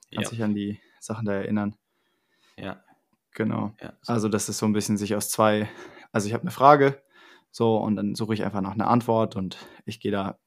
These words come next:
Speaker 1: zwei, hauptsächlich mit zwei Sachen vor. Einmal, äh, überlege ich mir, gut, macht das logisch Sinn? Passt das alles logisch zusammen?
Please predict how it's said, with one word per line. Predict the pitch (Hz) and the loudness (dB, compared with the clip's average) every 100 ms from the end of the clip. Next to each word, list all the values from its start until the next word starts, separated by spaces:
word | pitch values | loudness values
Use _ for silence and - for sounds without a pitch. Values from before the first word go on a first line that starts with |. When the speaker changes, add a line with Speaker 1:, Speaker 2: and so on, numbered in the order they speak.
| _ | _
Speaker 1:
zwei, | - 98 101 | -8 -4 -4
hauptsächlich | 101 101 - 101 98 | -6 -8 -4 -4 -4
mit | 90 | -6
zwei | 95 | -2
Sachen | 98 107 104 | 0 0 0
vor. | 101 104 | -2 -2
Einmal, | 101 95 95 95 - - - _ - | -2 -2 -4 -6 -14 -20 -20 _ -10
äh, | 95 95 | -6 -4
überlege | 98 92 | -2 -4
ich | 98 | -4
mir, | 98 | -4
gut, | 98 104 - | -2 -4 -4
macht | 95 - | -8 -8
das | - - - | -10 -12 -2
logisch | 110 101 92 - | 0 0 0 2
Sinn? | 139 135 | 2 2
Passt | 120 107 | -2 -2
das | 104 | -4
alles | 101 101 | -6 -4
logisch | 113 107 - | -2 -2 -4
zusammen? | - 117 127 117 | 0 2 2 -4